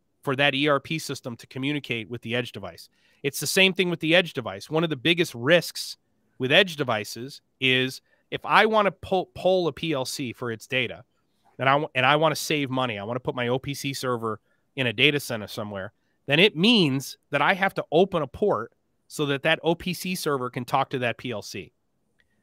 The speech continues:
But if you use the right technology, and the reason, part of the reason we use M Q T T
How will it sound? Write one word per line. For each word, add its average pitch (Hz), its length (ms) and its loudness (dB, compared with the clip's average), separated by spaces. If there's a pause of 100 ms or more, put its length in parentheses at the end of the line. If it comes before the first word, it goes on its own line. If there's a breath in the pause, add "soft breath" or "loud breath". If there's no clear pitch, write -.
(100)
But 151 100 -2
if 160 140 2
you 175 140 4
use 220 420 4
the 185 100 0
right 180 260 2
technology, 143 720 0
and 104 140 -10
the 110 120 -10
reason, 143 280 -2
part 170 160 0
of 165 60 0
the 147 80 0
reason 139 240 -2
we 123 80 -2
use 120 140 -4
M 120 120 -4
Q 113 140 -14
T 110 140 -12
T 180 360 -6